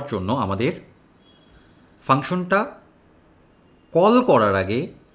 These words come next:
এই হেক্সা ভ্যালু থেকে, এখানে কিন্তু আমার যে কালারটা রয়েছে সেই কালারটা হচ্ছে হেক্সাডেসিমাল নাম্বার বা হেক্সাডেসিমাল ভ্যালু, সেই হেক্সাডেসিমাল ভ্যালু থেকে আমাদের ডেসিমাল ভ্যালু বের করে আনতে হবে। তাহলে আমি বলতে পারি const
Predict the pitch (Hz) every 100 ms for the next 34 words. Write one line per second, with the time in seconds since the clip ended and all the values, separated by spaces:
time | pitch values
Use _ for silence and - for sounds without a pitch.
0 | - 196 139 127 143 131 214 175 123 117
1 | 113 95 98 98 135 139 156 160 160 -
2 | 135 127 123 139 107 110 - 160 - -
3 | _ _ _ _ - 131 120 123 127 160
4 | 160 - 311 - _ 131 131 151 131 -
5 | 110 104 95 95 110 156 131 117 107 113
6 | 101 101 98 92 98 160 - - - 165
7 | 110 127 139 202 190 196 190 113 110 120
8 | 107 101 98 147 302 - _ _ _ _
9 | - _ _ _ _ _ 110 143 - 226
10 | 220 147 127 175 - 113 131 127 113 101
11 | 90 95 92 - - - 123 127 120 120
12 | 170 - 127 120 170 -